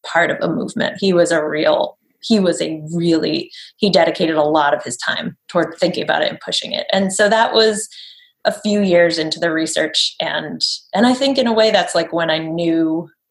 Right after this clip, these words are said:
"Okay, this is what this is. This is a, this is the story. This is, like, actually this, this, the biography sort of of a villain, but I don't want people to know that until, like, the last third of it."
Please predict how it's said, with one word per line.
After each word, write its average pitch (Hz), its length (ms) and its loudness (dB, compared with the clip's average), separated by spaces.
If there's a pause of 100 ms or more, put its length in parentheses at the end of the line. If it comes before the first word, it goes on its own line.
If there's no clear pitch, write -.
(840)
"Okay, 220 380 2
this 196 220 -2
is 196 120 -2
what 180 240 0
this 165 200 -4
is. 151 240 -10 (720)
This 190 140 0
is 180 140 0
a, 170 120 0 (140)
this 180 280 2
is 185 160 -2
the - 80 -8
story. - 520 -2 (240)
This 190 260 2
is, 175 220 0
like, 170 260 2 (880)
actually 165 640 0 (360)
this, 156 400 -2
this, - 440 0
the - 120 0
biography - 540 0
sort 175 240 0
of 160 80 -4
of 156 140 -4
a 160 100 -4
villain, 185 500 0
but 170 100 2
I 160 80 2
don't 170 180 2
want 160 160 -2
people 165 200 -8
to 180 160 -6
know 165 200 0
that - 240 -2
until, - 300 -4
like, - 180 -6 (100)
the 170 80 -4
last - 580 -4
third - 240 0
of - 80 -8
it." - 160 -6